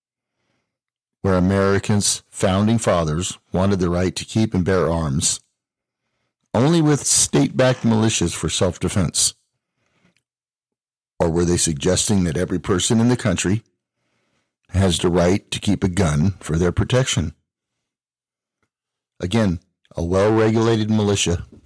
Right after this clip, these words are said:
comma, "being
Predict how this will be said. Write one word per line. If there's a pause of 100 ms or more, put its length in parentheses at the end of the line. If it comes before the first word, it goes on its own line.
(160)
comma, (1400)
"being